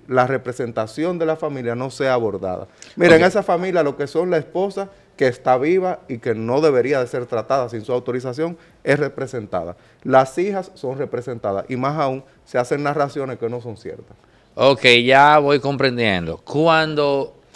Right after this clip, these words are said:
Speaker 2: cuando Josel, eh, Hernández dice que tuvo represen-, que habló con la familia, él lo que obtuvo fue básicamente, digamos, el consentimiento de la familia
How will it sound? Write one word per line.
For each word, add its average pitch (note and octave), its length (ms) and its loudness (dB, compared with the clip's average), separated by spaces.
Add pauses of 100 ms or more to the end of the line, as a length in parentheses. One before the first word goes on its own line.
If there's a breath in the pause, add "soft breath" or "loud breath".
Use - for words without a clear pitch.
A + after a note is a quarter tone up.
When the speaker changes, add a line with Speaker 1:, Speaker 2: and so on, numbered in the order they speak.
(260 loud breath)
Speaker 2:
cuando D3+ 760 0
Josel, G3+ 680 0
eh, C3+ 320 2
Hernández A#2+ 880 -2
dice C#3+ 460 -4
que A#2 160 -4
tuvo D#3 760 2
represen-, B2 720 -6
que B2+ 140 2
habló A#2 260 4
con E3 160 -4
la E3 100 2
familia, C#3+ 680 -2 (580 soft breath)
él D#3 220 2
lo F3+ 100 4
que F#3+ 80 -2
obtuvo F#3 360 0
fue F3+ 180 -2
básicamente, D#3 960 -4 (320)
digamos, C#3+ 580 0
el D3+ 240 2
consentimiento D3 920 -4
de F3+ 100 0
la F3+ 80 0
familia D3+ 580 -2